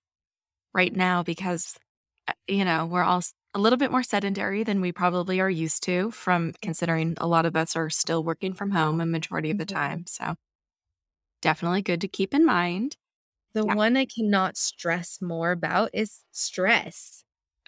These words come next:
Speaker 2: Like,
Speaker 1: Mm.
Speaker 2: that ages someone dramatically.
Speaker 1: Yep.
Speaker 2: Stress creates inflammatory hormones like cortisol.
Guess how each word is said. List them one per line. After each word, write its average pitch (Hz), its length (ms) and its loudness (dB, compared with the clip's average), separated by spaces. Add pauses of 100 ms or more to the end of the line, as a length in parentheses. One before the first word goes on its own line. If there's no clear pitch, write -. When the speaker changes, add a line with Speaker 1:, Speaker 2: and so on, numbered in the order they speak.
(120)
Speaker 2:
Like, 185 240 6
Speaker 1:
Mm. 160 160 0
Speaker 2:
that 208 220 -2 (300)
ages 208 460 2
someone 277 680 2 (220)
dramatically. 185 1000 2 (220)
Speaker 1:
Yep. 175 220 -2 (520)
Speaker 2:
Stress - 580 -2
creates 220 560 0
inflammatory 190 920 0
hormones 160 800 -4 (100)
like 180 220 -4
cortisol. 165 640 -2